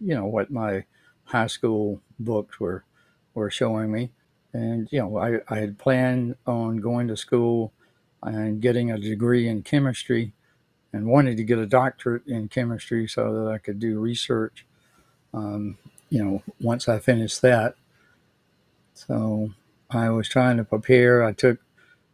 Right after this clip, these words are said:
um, I studied German because they, they told me that, you know, if you were gonna be a doctor or chemist, you needed to be able to read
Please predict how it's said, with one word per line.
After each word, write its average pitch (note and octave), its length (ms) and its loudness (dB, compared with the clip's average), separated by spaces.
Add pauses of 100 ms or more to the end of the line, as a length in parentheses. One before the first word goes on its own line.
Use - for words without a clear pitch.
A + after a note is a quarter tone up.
(140)
um, A2 580 -4 (240)
I A2+ 60 -2
studied A#2+ 460 -4
German A#2+ 480 -4
because A#2+ 440 -8
they, A2+ 260 -10 (420)
they A#2+ 80 -12
told B2+ 280 -4
me B2 100 -2
that, A#2+ 220 -6 (360)
you C3 180 -8
know, A2 240 -8
if - 60 -20
you C3+ 100 -2
were B2+ 100 2
gonna A#2 180 -4
be A2+ 140 -2
a A2 80 -6
doctor B2+ 420 -4 (200)
or F#2+ 300 -8 (120)
chemist, B2+ 540 -6
you A2+ 140 -6
needed A2 360 -4
to G2+ 200 -6 (640)
be B2 160 2
able A#2+ 180 2
to A2 100 -2
read A#2 580 0